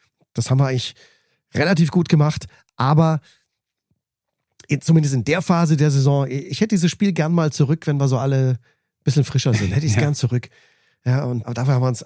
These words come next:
Speaker 1: eigentlich ganz ordentlich verkauft, aber mein Gott, was reden wir herum? Wir verlieren ist halt einfach doof und das hilft ja auch nicht weiter.
Speaker 2: Ja, es ist doof und vor allem natürlich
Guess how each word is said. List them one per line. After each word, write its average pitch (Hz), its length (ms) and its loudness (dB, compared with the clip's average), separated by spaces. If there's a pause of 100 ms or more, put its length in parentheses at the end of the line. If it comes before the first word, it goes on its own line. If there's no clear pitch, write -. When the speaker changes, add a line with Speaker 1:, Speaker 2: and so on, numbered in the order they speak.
(100)
Speaker 1:
eigentlich 151 280 0
ganz 135 180 -2
ordentlich 139 280 -2
verkauft, 127 400 -4
aber 127 180 -4 (680)
mein 131 120 -2
Gott, 127 140 -2
was 120 160 0
reden 135 100 0
wir 139 80 4
herum? 127 220 2
Wir 113 260 -2 (580)
verlieren 127 320 -2
ist 131 140 -6
halt 131 120 -4
einfach 117 200 -2
doof 120 380 -6
und 110 240 -10
das - 560 -14
hilft - 240 -4
ja - 80 -6
auch 139 40 -6
nicht 123 140 -2
weiter. 120 240 -6 (280)
Speaker 2:
Ja, 135 180 2
es 123 80 0
ist - 180 -2
doof 143 220 0
und 120 100 0
vor 113 160 -2
allem 127 220 2
natürlich 123 600 0